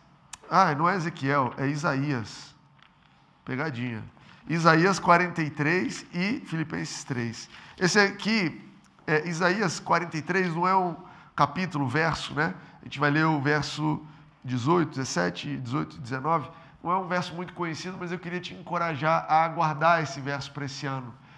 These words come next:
Guardar esse verso pra sua vida. Então, a, a partir do dezesseis, Isaías quarenta e três diz assim: "Assim diz o Senhor,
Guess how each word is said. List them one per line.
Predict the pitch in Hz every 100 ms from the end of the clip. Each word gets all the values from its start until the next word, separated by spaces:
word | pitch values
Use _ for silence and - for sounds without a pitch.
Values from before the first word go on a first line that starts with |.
| -
Guardar | 170 156 180
esse | 185 151
verso | 156 156
pra | - 151
sua | - 156
vida. | 135 143 143 107 - - - - -
Então, | 175 175 - - - - _
a, | 156 160 160 -
a | 160
partir | 180 -
do | 202 196
dezesseis, | 156 165 - 196 160 - - - -
Isaías | - 143 156 170 -
quarenta | 151 151 156 147
e |
três | 151 160 143
diz | 156
assim: | 165 - 143 - - - -
"Assim | - 147 226 240
diz | 202 190
o | 202
Senhor, | 185 151 165 202 311 -